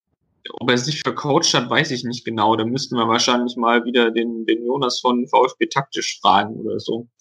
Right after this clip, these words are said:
Also bei Union hatte ich manchmal so den Eindruck, dass es vielleicht nicht so mega geil war oder jetzt auch gegen Würzburg, weiß ich auch nicht. <clears throat> Wobei der,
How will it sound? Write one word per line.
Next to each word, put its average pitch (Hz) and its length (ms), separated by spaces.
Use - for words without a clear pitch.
Also 110 240
bei 113 280
Union 143 560
hatte 139 180
ich 131 140
manchmal 127 500
so 123 140
den 127 180
Eindruck, 123 460
dass 120 180
es 120 140
vielleicht 120 340
nicht 131 300
so 139 240
mega 117 380
geil 107 420
war 107 280
oder 107 140
jetzt 104 260
auch - 180
gegen 123 340
Würzburg, 131 640
weiß 123 300
ich - 80
auch 135 140
nicht. 127 160
<clears throat> - 600
Wobei 113 240
der, 127 160